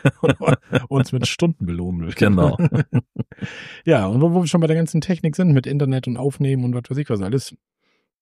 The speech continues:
Speaker 2: ich hab da immer so ein Problem oder oft ein Problem mit der Erreichbarkeit unserer Homepage. Jedes Mal, wenn ich zu Hause irgendwie ran will, irgendwas gucken will, geht mein Norton-Virenscanner auf und dann kommen irgendwelche Fehlermeldungen. Ich hab da mit unserem Webmaster, mit dem Sven Walter, schon öfter drüber gesprochen.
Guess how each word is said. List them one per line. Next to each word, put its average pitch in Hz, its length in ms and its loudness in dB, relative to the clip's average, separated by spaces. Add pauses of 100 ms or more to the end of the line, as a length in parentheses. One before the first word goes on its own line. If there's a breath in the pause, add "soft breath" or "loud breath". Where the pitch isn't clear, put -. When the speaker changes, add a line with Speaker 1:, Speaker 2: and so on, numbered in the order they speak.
(220)
Speaker 2:
ich 131 140 0
hab 147 80 4
da - 80 2
immer 151 140 4
so 151 80 4
ein 143 60 2
Problem 151 600 0
oder 110 300 -4
oft - 260 -2
ein 131 60 -2
Problem 139 260 0
mit 135 120 2
der 123 80 2
Erreichbarkeit 143 680 -4
unserer 135 240 -4
Homepage. 82 320 -6
Jedes 143 380 -2
Mal, 143 120 2
wenn 143 80 2
ich 131 100 0
zu 131 120 0
Hause 143 340 2
irgendwie 117 220 -2
ran 131 260 2
will, 165 100 2
irgendwas 117 260 -2
gucken 165 260 -2
will, 165 240 2 (480 loud breath)
geht 135 200 0
mein 127 160 6
Norton-Virenscanner 151 920 0
auf 156 320 0
und 135 100 -2
dann 131 40 2
kommen 139 160 0
irgendwelche 127 340 0
Fehlermeldungen. 156 600 2
Ich 120 80 0
hab - 60 0
da 139 80 2
mit 127 120 2
unserem 120 320 4
Webmaster, 131 480 0
mit 113 120 2
dem 107 100 0
Sven 110 240 0
Walter, 143 300 2
schon 139 160 -2
öfter 139 200 0
drüber 139 200 2
gesprochen. 139 540 2